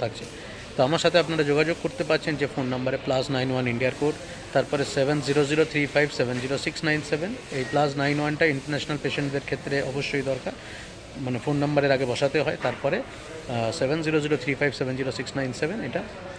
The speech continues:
আমার যে ওয়েবসাইট ডাব্লিউ ডাব্লিউ ডাব্লিউ ডট ভিজেএসসিটি ডট কম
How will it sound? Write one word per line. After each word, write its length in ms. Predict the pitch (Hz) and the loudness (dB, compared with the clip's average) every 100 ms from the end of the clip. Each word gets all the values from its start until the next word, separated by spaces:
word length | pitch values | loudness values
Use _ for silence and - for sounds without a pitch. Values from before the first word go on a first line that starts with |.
| - - - | -12 -10 -4
আমার 200 | 135 139 | -2 0
যে 180 | 135 151 - - - - - - - 156 | 4 2 2 -12 -14 -14 -14 -14 0 10
ওয়েবসাইট 480 | 160 151 139 123 | 10 10 2 2
ডাব্লিউ 240 | 123 123 135 | 2 0 4
ডাব্লিউ 220 | 131 135 | 4 4
ডাব্লিউ 360 | 131 131 131 120 | 2 2 2 2
ডট 40 | 127 | 0
ভিজেএসসিটি 520 | 123 135 - 135 131 | 0 0 0 -4 0
ডট 180 | 139 139 | 0 4
কম 160 | 175 | 4